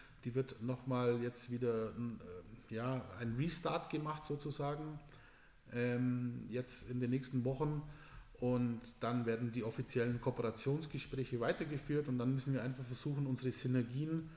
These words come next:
von einem ähnlichen Sport in Anführungszeichen zusammenzubringen und dann eben ein Konzept daraus zu arbeiten. Aber unser Ziel ist es ganz klar,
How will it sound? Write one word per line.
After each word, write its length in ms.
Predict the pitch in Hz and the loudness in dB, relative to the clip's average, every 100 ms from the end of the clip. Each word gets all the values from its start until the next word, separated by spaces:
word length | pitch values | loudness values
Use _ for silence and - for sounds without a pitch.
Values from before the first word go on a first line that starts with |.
| - - - - | -16 -20 -20 -16
von 260 | - 139 139 | 0 2 2
einem 320 | 135 131 131 - | 2 4 2 2
ähnlichen 600 | 156 185 185 170 151 147 | 4 6 6 4 2 0
Sport 580 | - - - 143 175 123 | -2 -4 0 2 4 2
in 100 | 127 | 0
Anführungszeichen 880 | 135 170 - 151 143 147 139 135 139 | 0 -4 -2 0 0 0 0 0 0
zusammenzubringen 920 | 131 139 185 196 190 165 175 190 190 - - - - - | -2 -2 -2 -2 -4 -2 -2 0 -2 -6 -18 -20 -10 -2
und 160 | 127 | 2
dann 200 | 127 135 | 2 2
eben 200 | 131 131 | 0 0
ein 120 | 117 | 0
Konzept 440 | 120 120 - 131 - | -2 -2 0 -2 0
daraus 260 | 113 117 | 0 0
zu 140 | - 123 | -2 -4
arbeiten. 420 | 113 104 104 107 | -2 -2 -2 -2
Aber 260 | 104 117 165 | -4 -2 2
unser 300 | 208 220 123 | 2 4 2
Ziel 240 | - 110 | 0 -2
ist 160 | 110 113 | -4 -6
es 100 | - | -4
ganz 260 | 123 143 | -4 -4
klar, 560 | - 117 139 160 - - | -2 -2 -2 -4 -10 -10